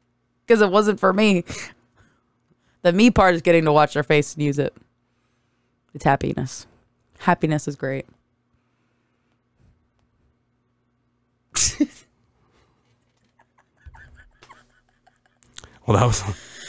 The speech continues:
Speaker 1: That
Speaker 2: a
Speaker 1: was
Speaker 2: whole twenty-three minutes of Christmas talk.
Speaker 1: I mean, that can be one episode.
Speaker 2: That's a, that's a full episode.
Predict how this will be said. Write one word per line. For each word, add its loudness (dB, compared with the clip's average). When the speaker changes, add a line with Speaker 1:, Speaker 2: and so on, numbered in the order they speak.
Speaker 1:
That 4
Speaker 2:
a 6
Speaker 1:
was -2
Speaker 2:
whole 4
twenty-three 2
minutes 4
of -4
Christmas 0
talk. 0
Speaker 1:
I -6
mean, -4
that -6
can -10
be -4
one -4
episode. -12
Speaker 2:
That's -2
a, 2
that's -2
a -2
full -2
episode. -4